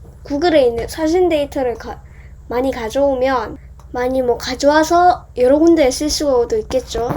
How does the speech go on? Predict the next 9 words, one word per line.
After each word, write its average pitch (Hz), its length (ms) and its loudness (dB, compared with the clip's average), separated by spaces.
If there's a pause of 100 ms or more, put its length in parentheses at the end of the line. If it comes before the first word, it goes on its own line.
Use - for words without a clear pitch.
(120)
뭐 233 100 -4
인공지능 254 560 -4
학습이나 269 640 -8
이런 240 220 -8
곳에서. 226 500 -6 (300)
근데 320 280 6 (720)
문제는, 277 800 -2 (800)
어, 247 180 0
이거 254 360 0